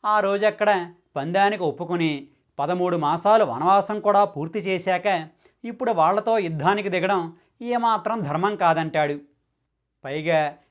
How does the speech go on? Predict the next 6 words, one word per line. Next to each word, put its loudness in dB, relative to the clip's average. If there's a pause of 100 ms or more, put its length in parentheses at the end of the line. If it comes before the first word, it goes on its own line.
(120)
ఇప్పుడు -4
యుద్ధమంటూ 0
వస్తే -2 (220)
అది -4
దుర్యోధనునికే 0
లాభమంటాడు. 0